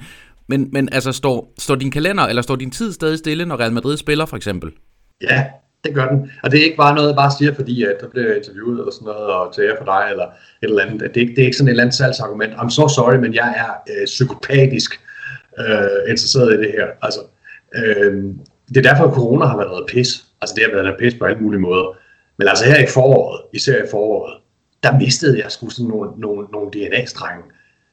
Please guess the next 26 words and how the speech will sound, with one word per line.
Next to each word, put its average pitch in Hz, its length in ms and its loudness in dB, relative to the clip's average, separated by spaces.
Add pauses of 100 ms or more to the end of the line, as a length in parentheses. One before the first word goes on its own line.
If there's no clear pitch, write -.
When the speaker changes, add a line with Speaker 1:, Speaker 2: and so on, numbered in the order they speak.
(140)
Speaker 2:
Altså, - 180 -4
der - 60 0
kom 151 160 4
en 135 60 10
eller 135 140 8
anden 135 140 6
bare 120 160 4
sådan 139 100 2
og 139 60 6
sagde, 135 120 0
"Pff, - 220 -10 (260)
pff, - 380 0 (720)
øh, 139 120 -4 (320)
hvad, 143 120 -2
hvad, 147 140 2
hvad 151 160 0
skulle 143 280 0
man, 117 200 -4
hvad, 117 120 -8 (180)
hvad 143 120 4
skulle 147 200 0
jeg - 60 2
stille 147 220 2
mit 135 120 0
ur 143 220 2
efter?" 139 240 -2